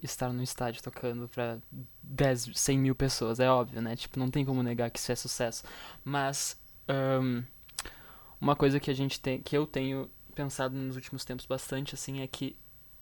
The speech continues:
ahn, especialmente pra, pro que a gente faz, assim, de música, o quanto música não é só um,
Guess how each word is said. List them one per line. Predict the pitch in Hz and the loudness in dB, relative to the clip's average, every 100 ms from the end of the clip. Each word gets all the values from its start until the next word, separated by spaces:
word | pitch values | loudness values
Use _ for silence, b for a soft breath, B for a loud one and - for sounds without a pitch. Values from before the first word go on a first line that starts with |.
| - - | -18 -8
ahn, | 131 127 120 - - - - | -6 -6 -8 -10 -14 -20 -14
especialmente | - - 180 208 143 147 - 135 - - - - | -6 0 2 2 0 -2 -2 -4 -6 -14 -18 0
pra, | 131 120 117 - - - | 2 4 2 -4 -12 -8
pro | 131 | -4
que | 131 | -2
a | |
gente | 131 135 | -2 -4
faz, | - 117 131 123 | 0 4 4 2
assim, | - 127 | -4 -4
de | 127 | -4
música, | 123 120 143 131 - | -2 -2 -2 -4 -6
o | 120 | -6
quanto | - 135 135 131 | -2 -2 0 -2
música | 131 135 - 135 | -2 -2 -2 0
não | 123 | 2
é | 123 | 0
só | - - 127 | 0 4 4
um, | 127 | 4